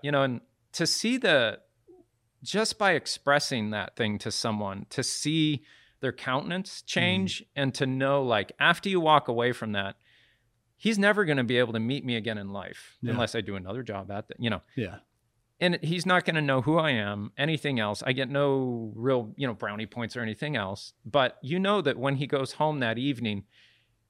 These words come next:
Speaker 1: it's going to sit in his mind, 'cause every, like, I get stuff from clients and everything else all the time saying, like, "Wow, thank you for what you do. Thank you
Speaker 2: Yeah.
Speaker 1: for what you do."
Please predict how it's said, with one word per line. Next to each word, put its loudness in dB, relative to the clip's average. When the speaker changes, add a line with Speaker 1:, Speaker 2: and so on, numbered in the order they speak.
Speaker 1:
it's 0
going 0
to 0
sit -2
in -4
his -2
mind, 0
'cause -8
every, 2
like, 0
I 4
get 2
stuff 0
from -2
clients -2
and -6
everything -4
else -4
all 0
the -4
time -6
saying, -4
like, -8
"Wow, -6
thank -6
you -4
for -6
what 0
you -6
do. -2
Thank 2
you 4
Speaker 2:
Yeah. 2
Speaker 1:
for 0
what -2
you -4
do." -2